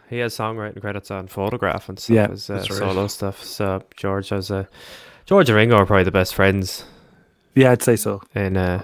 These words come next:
Speaker 1: throughout it. Um, yeah, I always kinda questioned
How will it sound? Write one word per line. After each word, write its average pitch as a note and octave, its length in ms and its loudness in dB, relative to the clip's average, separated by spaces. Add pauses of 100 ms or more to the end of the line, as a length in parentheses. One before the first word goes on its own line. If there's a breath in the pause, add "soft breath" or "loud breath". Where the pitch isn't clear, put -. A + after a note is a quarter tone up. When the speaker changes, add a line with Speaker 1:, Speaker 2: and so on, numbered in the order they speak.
(120)
Speaker 1:
throughout F#2+ 360 0
it. - 220 -6 (1000 soft breath)
Um, F2+ 580 -2 (580)
yeah, C#3+ 220 8
I C3 140 10
always D#3+ 280 6
kinda D3 160 4
questioned C#3 720 2